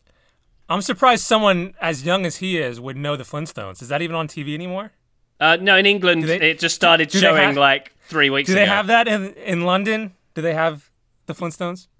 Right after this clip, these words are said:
Speaker 2: Yeah, so, like, about a month or two ago, we started getting the Flintstones. Then, uh, after that, there's a show called Blossom. I don't know if you've heard of that one. That's a really new one.
Speaker 1: Okay.
Speaker 2: Uh, and it's before Happy Days, which is just premiering,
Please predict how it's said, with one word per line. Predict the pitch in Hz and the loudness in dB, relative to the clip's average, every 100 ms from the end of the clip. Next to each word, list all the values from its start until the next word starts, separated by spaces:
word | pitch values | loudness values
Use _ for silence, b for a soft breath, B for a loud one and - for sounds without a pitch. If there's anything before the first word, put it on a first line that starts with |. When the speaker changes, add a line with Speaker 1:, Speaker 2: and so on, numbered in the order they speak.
| _ | _
Speaker 2:
Yeah, | 180 208 | 0 2
so, | 202 196 | 2 6
like, | 190 196 - | 6 4 -4
about | 175 190 180 | 2 2 2
a | 165 | 0
month | 170 170 170 | 0 0 -2
or | |
two | 160 165 156 | -4 -2 -2
ago, | 151 151 | 2 2
we | 151 | 0
started | 143 151 139 | -4 -4 -4
getting | 139 135 | -2 -2
the | 131 | -2
Flintstones. | 139 135 - 139 131 131 - | -4 -4 -4 -2 0 -2 0
Then, | 156 151 143 | 2 2 4
uh, | 143 143 | 6 6
after | 156 160 - | 4 2 0
that, | 147 135 | -2 0
there's | 123 127 | -2 -6
a | |
show | - 135 | -4 -4
called | 143 120 | -4 -6
Blossom. | 139 147 - 180 202 - | 0 0 0 -4 -6 -8
I | 127 | -6
don't | 127 | -4
know | 123 | -6
if | 120 | -6
you've | 113 | -8
heard | 120 | -6
of | 113 | -4
that | 120 | -4
one. | 120 113 | -2 -4
That's | 117 131 120 | -4 -8 -10
a | |
really | 120 123 120 117 | -8 -6 -4 -4
new | 117 117 | -6 -4
one. | 117 123 | -2 -4
Speaker 1:
Okay. | 117 b b b | -6 b b b
Speaker 2:
Uh, | 131 135 135 143 | 4 6 6 6
and | 139 | 2
it's | 143 | -2
before | 139 143 127 | -6 -2 0
Happy | 131 123 117 | 0 -4 -4
Days, | 110 101 | -2 -4
which | 120 113 117 | -8 -12 -12
is | |
just | - 131 - _ _ | -8 -10 -10 _ _
premiering, | - 120 117 113 107 107 | -12 -8 -6 -4 -6 -8